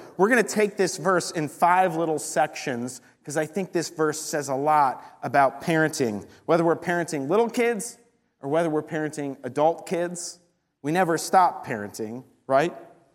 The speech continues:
And so let's look at these together. The first thing that Paul says is, "Fathers, do not." Now, uh, that may not at first seem like a very surprising reality,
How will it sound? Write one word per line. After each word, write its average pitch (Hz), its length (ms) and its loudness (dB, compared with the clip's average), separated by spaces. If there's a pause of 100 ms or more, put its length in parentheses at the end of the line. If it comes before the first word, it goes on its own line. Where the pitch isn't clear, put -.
(200)
And 127 80 -8
so 165 180 2
let's 160 260 2
look 165 180 0
at 147 80 -8
these 131 300 -2
together. 120 420 0
The 113 100 -4
first 262 520 0 (480)
thing 180 180 4
that 175 160 2
Paul 170 220 8
says 151 400 2
is, 151 120 -4
"Fathers, 175 720 4 (300)
do 185 180 2
not." 214 600 4 (840)
Now, 220 360 4
uh, - 260 -4
that 214 240 6
may 269 220 4
not 247 240 6
at 214 240 0
first 254 400 4
seem 240 280 0
like 196 200 4
a 190 40 2
very 190 240 4
surprising 196 1000 2
reality, 165 800 0